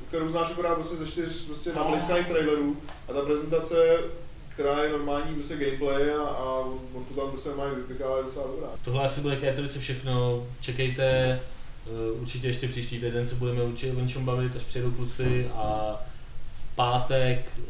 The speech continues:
Speaker 3: vyjde ještě jeden speciální podcast, třicátý prvního asi očíslujeme, nebo třicet B, nebo tak, jakože Bčková sestava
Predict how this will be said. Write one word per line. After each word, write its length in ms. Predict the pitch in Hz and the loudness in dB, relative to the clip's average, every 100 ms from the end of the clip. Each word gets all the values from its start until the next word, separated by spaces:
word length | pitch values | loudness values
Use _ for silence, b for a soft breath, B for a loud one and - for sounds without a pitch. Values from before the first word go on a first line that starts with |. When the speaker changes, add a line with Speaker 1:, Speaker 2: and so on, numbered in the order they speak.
| 113 110 110 110 107 | -2 -2 -2 -4 -4
Speaker 3:
vyjde 640 | 113 113 117 113 110 107 - - - - | -6 -4 -4 -4 -4 -6 -8 -10 -10 -8
ještě 240 | 123 127 | -4 0
jeden 320 | 120 120 117 | 0 0 -2
speciální 600 | 117 117 - 113 113 117 | -2 -6 -4 -4 -2 -4
podcast, 560 | - - 117 113 - - - - | -6 -6 -4 -4 -6 -8 -10 -10
třicátý 460 | - - 110 107 117 | -8 -4 -4 -2 -2
prvního 500 | 117 110 110 110 110 | -2 -4 -6 -6 -6
asi 160 | 123 | -4
očíslujeme, 580 | 117 101 - - 120 113 | -6 -4 -6 -4 -6 -4
nebo 160 | 113 110 - B B B - | -4 -4 -4 B B B -8
třicet 420 | - 120 123 113 | -6 -4 -2 -2
B, 320 | 113 117 113 113 - | 0 -2 -2 -4 -6
nebo 120 | 113 | -6
tak, 120 | 110 110 | -6 -4
jakože 240 | - 117 113 | -6 -6 -6
Bčková 480 | 104 - 123 113 | -6 -6 -6 -4
sestava 440 | - 113 123 113 | -6 -8 -6 -4